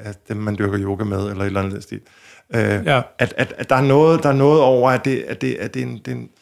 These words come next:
Speaker 1: jeg tror, i, i, i praksis giver det rigtig god mening, at det bliver holdt, at det bliver holdt adskilt. Så det er ligesom et tilvalg, som man så skal gå et andet sted hen,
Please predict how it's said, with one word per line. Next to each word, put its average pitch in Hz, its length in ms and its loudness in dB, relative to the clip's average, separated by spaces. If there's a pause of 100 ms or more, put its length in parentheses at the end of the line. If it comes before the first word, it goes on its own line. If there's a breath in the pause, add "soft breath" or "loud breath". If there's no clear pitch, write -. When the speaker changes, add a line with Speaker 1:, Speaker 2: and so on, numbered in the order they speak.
(140)
Speaker 1:
jeg - 60 -14
tror, 135 180 2
i, 135 80 -2
i, 135 440 -8
i 139 40 -6
praksis 120 520 -4
giver 120 140 -8
det 104 120 -6
rigtig 110 260 -8
god - 140 -12
mening, 107 480 -10
at 101 60 -20
det 104 100 -12
bliver 107 140 -12
holdt, 104 280 -10
at 104 120 -18
det 104 80 -14
bliver 104 120 -10
holdt 104 140 -6
adskilt. - 360 -12
Så - 80 -14
det 107 60 -14
er 110 40 -12
ligesom 113 300 -4 (440 soft breath)
et 127 120 -6
tilvalg, 135 680 2
som 123 140 -6
man 110 200 -2
så 113 120 -8
skal 113 200 -8
gå 117 120 -4
et 110 80 -6
andet 113 240 -8
sted 107 280 -2
hen, 104 140 -6